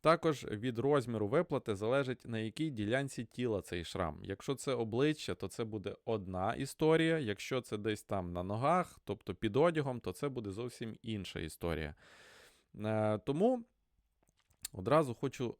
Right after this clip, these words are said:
сказати: жодних випадків, щоб мали заплатити і не заплатили, я не бачив. Ну, але якщо в людини там трапився якийсь, ну,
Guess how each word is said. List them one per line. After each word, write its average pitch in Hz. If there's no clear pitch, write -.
сказати: 104
жодних 110
випадків, 107
щоб 104
мали 117
заплатити 104
і 107
не 104
заплатили, 101
я 107
не 104
бачив. 90
Ну, 131
але 139
якщо 127
в 127
людини 120
там 104
трапився 107
якийсь, 101
ну, 113